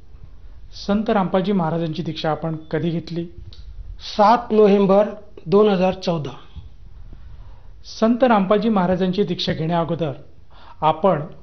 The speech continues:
Speaker 1: व आपला परिवार कुठली भक्ती करत होतात?
Speaker 2: सगळी आम्ही,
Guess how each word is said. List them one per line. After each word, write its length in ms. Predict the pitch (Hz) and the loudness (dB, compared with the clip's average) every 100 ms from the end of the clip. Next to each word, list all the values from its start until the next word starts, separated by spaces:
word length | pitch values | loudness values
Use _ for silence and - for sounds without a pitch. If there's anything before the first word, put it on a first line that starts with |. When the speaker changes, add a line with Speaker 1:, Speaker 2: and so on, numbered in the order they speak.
| - | 0
Speaker 1:
व 60 | |
आपला 300 | 175 156 175 | 2 2 0
परिवार 380 | 170 160 156 160 - - - | 0 0 2 0 -2 -12 -12
कुठली 300 | - 185 220 | -6 -2 0
भक्ती 280 | 190 190 208 | 0 0 -2
करत 300 | 202 190 185 | 2 2 2
होतात? 260 | 170 185 180 180 - - - - - - - - - - - - - - - - - - | 0 2 0 -2 -16 -16 -14 -14 -14 -14 -16 -16 -18 -18 -18 -18 -18 -18 -18 -18 -8 -2
Speaker 2:
सगळी 300 | 208 214 262 | 2 4 4
आम्ही, 500 | 247 240 247 247 | 4 4 2 0